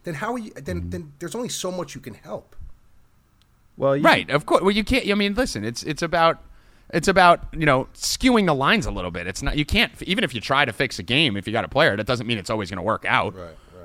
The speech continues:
Speaker 2: You know, I mean, it's, you know, you can only do so much. But, uh, but yeah, I mean, the bottom line is in basketball, it's the easiest 'cause there's only five guys on the court for the team at a time. You're twenty percent of the fucking whole team. So if you get one guy on the take, he could fucking tank the whole thing.
Speaker 1: Yeah.
Speaker 2: You know,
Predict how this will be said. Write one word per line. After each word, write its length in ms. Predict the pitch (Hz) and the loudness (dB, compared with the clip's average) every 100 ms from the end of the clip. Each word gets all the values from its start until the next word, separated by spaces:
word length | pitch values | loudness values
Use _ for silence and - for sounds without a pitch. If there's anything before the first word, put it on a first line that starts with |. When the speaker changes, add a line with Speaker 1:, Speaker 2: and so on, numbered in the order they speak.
| 80 - | -20 0
Speaker 2:
You 100 | 110 | 2
know, 240 | 101 131 - | 4 2 2
I 120 | 113 | 0
mean, 100 | 117 | 0
it's, 220 | 117 - | -4 -6
you 80 | 123 | -6
know, 180 | 87 90 | -8 -8
you 120 | 107 113 | -8 -4
can 120 | 135 | 0
only 140 | 131 | 0
do 160 | 113 120 | -2 -4
so 180 | - 95 | -6 -4
much. 420 | 98 113 - - _ _ _ - | -4 -4 -6 -18 _ _ _ 0
But, 200 | 113 101 | 2 4
uh, 260 | 95 90 - - _ | 2 0 -4 -14 _
but 140 | - 123 | -4 0
yeah, 140 | 143 | 0
I 60 | 76 | -2
mean, 140 | 85 | -6
the 60 | 90 | -2
bottom 280 | 107 98 90 | 0 0 -4
line 200 | 87 82 | -6 -8
is 160 | 73 | -12
in 120 | - 90 | -14 -6
basketball, 540 | 107 131 - 98 90 | 0 0 -2 -4 -4
it's 100 | - | -6
the 100 | - | -8
easiest 320 | 151 98 90 - | -6 -6 -8 -8
'cause 100 | 95 | -6
there's 120 | 101 | -4
only 140 | 113 107 | -4 -2
five 260 | 110 104 | -2 -2
guys 240 | 101 101 98 | -2 -4 -4
on 80 | |
the 60 | 90 | -6
court 280 | - 143 - | 0 0 0
for 80 | 95 | -8
the 60 | |
team 180 | 90 117 | -6 -4
at 40 | 101 | -4
a 40 | |
time. 300 | 123 135 87 | -4 -4 -4
You're 100 | 92 | -6
twenty 260 | - 123 117 | -6 -4 -4
percent 340 | 107 - 117 | -6 -4 -4
of 60 | 104 | -4
the 60 | |
fucking 300 | 87 120 113 | -4 -4 -4
whole 140 | 98 98 | -6 -8
team. 340 | - 147 98 | -8 -8 -8
So 100 | - | -12
if 80 | 85 | -12
you 60 | 110 | -6
get 120 | 123 | -6
one 160 | 117 113 | -6 -4
guy 200 | 107 104 | -4 -4
on 80 | |
the 60 | 85 | -8
take, 360 | - 139 92 - _ _ | -6 -6 -6 -14 _ _
he 80 | 135 | -8
could 140 | 117 | -4
fucking 240 | 127 110 98 | -2 -2 -4
tank 220 | 113 101 | -6 -6
the 80 | 92 | -8
whole 100 | 90 | -6
thing. 260 | - 123 | -6 -6
Speaker 1:
Yeah. 220 | 90 85 78 - _ | -8 -14 -16 -20 _
Speaker 2:
You 80 | - | -6
know, 220 | 92 110 | -4 -4